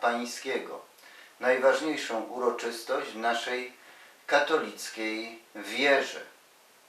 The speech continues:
Na usta powoli zaczyno-, zaczynają się cisnąć doskonale nam znane i często powtarzane w podobnych okolicznościach słowa.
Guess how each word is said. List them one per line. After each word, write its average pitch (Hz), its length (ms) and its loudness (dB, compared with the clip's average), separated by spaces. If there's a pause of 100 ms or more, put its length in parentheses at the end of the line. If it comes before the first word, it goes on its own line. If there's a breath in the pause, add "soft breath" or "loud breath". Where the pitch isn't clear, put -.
(1300 loud breath)
Na 139 200 10
usta - 600 6 (220)
powoli - 440 2
zaczyno-, 160 680 4
zaczynają 151 680 4
się 143 520 0 (100)
cisnąć - 840 -2 (920 soft breath)
doskonale 139 840 8
nam 123 440 4
znane 170 500 6
i 127 100 -4
często 147 580 4
powtarzane 143 1000 4
w - 340 -18
podobnych 131 520 4
okolicznościach 117 1300 -2
słowa. 117 520 2